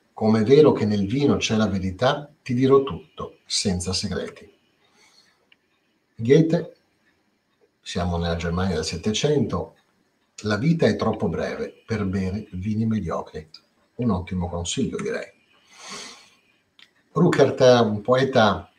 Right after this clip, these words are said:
tardo romantico, siamo alla fine del Settecento,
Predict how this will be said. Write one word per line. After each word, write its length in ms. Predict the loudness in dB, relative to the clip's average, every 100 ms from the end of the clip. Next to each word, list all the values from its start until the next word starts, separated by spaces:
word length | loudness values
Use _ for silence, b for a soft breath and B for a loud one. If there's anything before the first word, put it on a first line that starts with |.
| _ -2
tardo 260 | 2 2 2
romantico, 560 | 4 4 4 0 -4
siamo 160 | -2 -2
alla 100 | -2
fine 140 | -2
del 100 | -4
Settecento, 840 | -4 -4 2 4 4 2 -2 -4